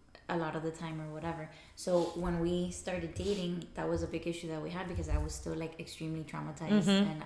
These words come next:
Speaker 1: I, I even had, like, moments of P T S D, and it
Speaker 2: Mm-hmm.
Speaker 1: was, like, really bad. And one of the things that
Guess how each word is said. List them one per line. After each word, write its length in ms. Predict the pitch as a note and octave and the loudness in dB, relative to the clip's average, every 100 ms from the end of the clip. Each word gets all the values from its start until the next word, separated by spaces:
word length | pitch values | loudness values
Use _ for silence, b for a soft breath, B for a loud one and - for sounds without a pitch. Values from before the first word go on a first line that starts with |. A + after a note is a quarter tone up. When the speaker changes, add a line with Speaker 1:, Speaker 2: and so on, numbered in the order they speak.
| - | -4
Speaker 1:
I, 240 | D#3+ D#3 D#3 | -2 -2 0
I 60 | E3+ | 2
even 240 | E3+ F3 | 2 2
had, 160 | E3+ D#3 | -2 -4
like, 180 | D#3 | -4
moments 340 | D#3+ D#3+ D#3+ D#3+ | -4 -4 -6 -6
of 220 | D3+ - | -8 -8
P 120 | D#3 | -8
T 160 | - D3+ | -8 -10
S 100 | - | -8
D, 320 | - G#3+ G#3 - | -4 -4 -4 0
and 80 | G3 | 0
it 160 | - | 4
Speaker 2:
Mm-hmm. 100 | A#3+ | 4
Speaker 1:
was, 140 | C4+ E3+ | 4 2
like, 140 | D#3 | -2
really 160 | F3+ F3 | -2 -2
bad. 300 | F3 E3 E3 D#3+ - - - - - - | -2 -4 -4 -8 -16 -20 -20 -20 -14 -6
And 460 | F#3 F3 F3 E3+ - - | 0 2 2 2 -2 -4
one 220 | F3 F#3 F#3 | -4 -2 0
of 60 | |
the 100 | F#3 F3 | -2 0
things 320 | F3+ F3 F3 | 0 0 0
that 220 | E3+ | -2